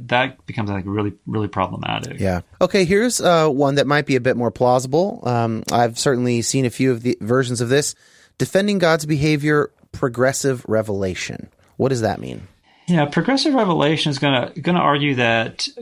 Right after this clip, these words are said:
Speaker 1: God sort of starts where people are. It's sort of like you can't teach someone calculus before you've taught them how to add and subtract. So God is gonna kinda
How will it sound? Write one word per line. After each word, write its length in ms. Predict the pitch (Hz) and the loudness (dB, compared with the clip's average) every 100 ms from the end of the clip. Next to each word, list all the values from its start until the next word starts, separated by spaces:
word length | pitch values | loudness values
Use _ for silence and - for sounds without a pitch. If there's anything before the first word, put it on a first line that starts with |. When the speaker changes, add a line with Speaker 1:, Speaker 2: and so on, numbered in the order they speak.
| 143 | -8
Speaker 1:
God 320 | 135 143 170 | -2 0 0
sort 300 | - - 165 | -2 -2 0
of 160 | 143 - | 0 -2
starts 500 | - - 131 139 - | -4 0 0 0 -2
where 140 | 127 | -4
people 480 | 120 - 123 117 110 | -4 -6 -2 -2 -2
are. 260 | 113 101 104 | 0 0 0
It's 100 | - | -2
sort 140 | 180 | -2
of 60 | 170 | 0
like 280 | 147 139 | 0 -2
you 60 | 131 | -6
can't 340 | - 156 139 | -4 -2 0
teach 220 | - 143 - | -2 -4 -2
someone 320 | 139 120 113 | -2 -2 -2
calculus 560 | - 117 117 120 104 | 0 0 0 -2 -2
before 360 | - 107 - 117 | -4 -10 -4 -2
you've 260 | 113 101 - | -2 -6 -6
taught 240 | 120 107 | -4 -2
them 100 | 113 | -2
how 80 | 104 | -2
to 140 | 101 | -2
add 240 | 110 98 98 | -2 -4 -4
and 100 | 95 | -6
subtract. 640 | 98 - 101 104 - - | -12 -10 -4 -2 -4 -8
So 140 | - 120 | -6 -2
God 220 | 127 165 | 0 0
is 80 | 170 | 0
gonna 180 | 170 | -2
kinda 240 | 139 131 | -2 -2